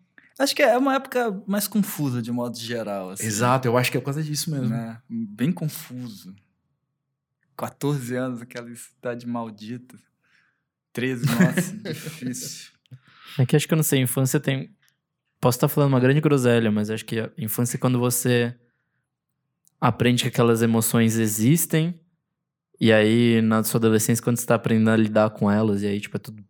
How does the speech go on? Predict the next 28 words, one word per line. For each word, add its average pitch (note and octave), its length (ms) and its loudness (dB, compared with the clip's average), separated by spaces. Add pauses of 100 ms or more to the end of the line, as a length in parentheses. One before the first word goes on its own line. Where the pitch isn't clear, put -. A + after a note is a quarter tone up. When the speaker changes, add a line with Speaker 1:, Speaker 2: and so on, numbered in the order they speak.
Speaker 3:
é G#2+ 100 2
realmente A2 480 4
muito, G#2 180 -4
como G#2 200 0
o G2+ 40 0
Hugo G2+ 80 -4
falou, G2+ 240 2
muito G#2 240 0
confuso, A2+ 540 0
<laughs> - 0 -
então G2+ 400 -4 (1400)
acho G#2+ 180 2
que - 60 -4
talvez A2+ 240 4
a A2+ 80 4
falta A#2 360 2
de A2+ 100 0
lembrança A2+ 520 4
é - 20 2
porque A#2 300 0
ela A#2 220 6
não, A#2+ 100 2
não A#2 280 0
tá A#2+ 140 2
cimentada, G#2+ 680 0
assim, - 160 -14
não G#2 160 -6
fo-, A2+ 220 -8